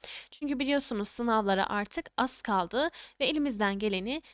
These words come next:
yapmalıyız diye düşünüyorum. Tarihi soru çöze çöze çok daha iyi anlayacağınıza eminim arkadaşlar. Videoları takip etmeyi unutmayın lütfen. Elimden geldiğince her gün sizlere video paylaşmaya çalışacağım. Özellikle soru çözümü açısından.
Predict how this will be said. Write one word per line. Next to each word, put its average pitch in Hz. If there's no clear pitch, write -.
yapmalıyız 220
diye 302
düşünüyorum. 254
Tarihi 311
soru 320
çöze 285
çöze 277
çok 311
daha 294
iyi 269
anlayacağınıza 262
eminim 262
arkadaşlar. 208
Videoları 294
takip 277
etmeyi 277
unutmayın 240
lütfen. 269
Elimden 262
geldiğince 247
her 269
gün 226
sizlere 214
video 240
paylaşmaya 226
çalışacağım. 214
Özellikle 208
soru 254
çözümü 190
açısından. 285